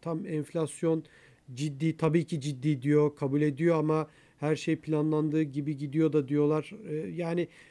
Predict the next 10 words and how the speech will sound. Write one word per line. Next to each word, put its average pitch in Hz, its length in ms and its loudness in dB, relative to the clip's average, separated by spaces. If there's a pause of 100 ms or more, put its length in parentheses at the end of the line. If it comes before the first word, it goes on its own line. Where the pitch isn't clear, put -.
(140)
çok 214 220 4 (140)
değişik 180 480 2
günlerde 196 500 2
yaşayabiliriz 190 640 0
diye 190 160 0
düşünüyorum. 190 560 0
Bu 139 60 -10
kadar 165 340 -2
fazla 165 560 -2 (220)
parayı, 170 1040 2